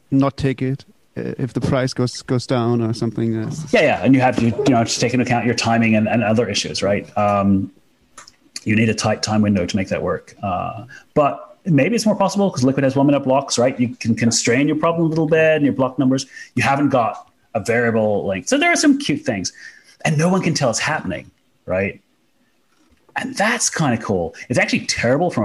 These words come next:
Speaker 2: a Liquid marketing point of view. Like, if everyone was doing it, we wouldn't be able to tell anyone. Like, we,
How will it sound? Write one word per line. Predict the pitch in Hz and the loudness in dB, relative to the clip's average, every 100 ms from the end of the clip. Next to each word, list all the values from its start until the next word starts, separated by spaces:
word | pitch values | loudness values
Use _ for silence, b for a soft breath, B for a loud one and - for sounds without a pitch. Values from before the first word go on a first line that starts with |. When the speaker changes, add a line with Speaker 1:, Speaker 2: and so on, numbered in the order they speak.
| 101 | -2
Speaker 2:
a | - - | -4 -2
Liquid | 107 107 | -2 0
marketing | 90 95 113 110 | -2 -2 -4 -2
point | 127 | -4
of | 123 | -2
view. | 160 | -4
Like, | 160 95 | -4 -4
if | 104 | -2
everyone | 104 104 | 0 0
was | 92 | -2
doing | 92 107 | -2 -2
it, | - _ _ _ _ 143 _ _ _ - | -4 _ _ _ _ -20 _ _ _ -8
we | 95 | -4
wouldn't | 98 90 | -2 -2
be | 87 | -4
able | |
to | - | -4
tell | 92 | -4
anyone. | 117 147 151 - | -4 -4 -6 -8
Like, | |
we, | 117 | -6